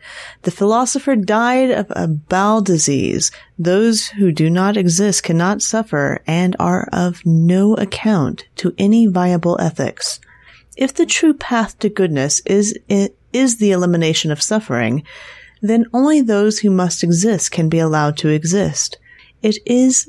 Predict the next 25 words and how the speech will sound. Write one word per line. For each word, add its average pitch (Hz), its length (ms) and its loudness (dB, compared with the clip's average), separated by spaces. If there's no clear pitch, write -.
the 202 160 2
nature 214 420 2
of 180 200 -2
life 170 440 -2
to - 180 -6
favor 214 500 0
existence 170 720 0
over 165 220 0
non-existence, - 1000 -2
and 269 380 2
to 240 100 0
prefer 185 540 -2
the 180 100 -2
fertile 196 560 0
soil 190 480 0
to 160 120 -4
the 160 100 0
poisoned 165 500 0
wind, 156 460 -2
because 165 360 -2
those 185 300 0
who 240 140 2
open 175 280 0
their 175 100 2
mouths 165 600 0